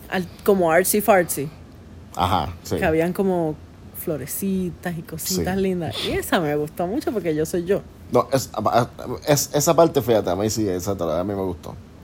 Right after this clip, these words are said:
Speaker 1: Y una escena que parecía algo bajo agua,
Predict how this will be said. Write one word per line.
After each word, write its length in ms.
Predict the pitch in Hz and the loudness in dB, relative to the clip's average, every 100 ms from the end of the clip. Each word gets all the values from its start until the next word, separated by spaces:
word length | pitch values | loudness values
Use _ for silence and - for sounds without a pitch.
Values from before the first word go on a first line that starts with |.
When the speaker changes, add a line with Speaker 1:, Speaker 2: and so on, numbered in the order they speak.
| - | -12
Speaker 1:
Y 320 | - 202 190 175 | -4 0 2 2
una 200 | 175 190 | 4 2
escena 600 | 196 202 180 175 165 160 | 4 4 4 4 2 0
que 340 | 185 170 151 143 - - - - - - - - - - - | 2 2 2 0 -6 -16 -16 -20 -20 -20 -20 -20 -20 -20 -2
parecía 480 | 180 175 165 170 175 | 2 2 2 2 6
algo 280 | 180 180 175 | 4 6 4
bajo 300 | 160 175 139 | 4 4 2
agua, 260 | 131 120 | 2 -2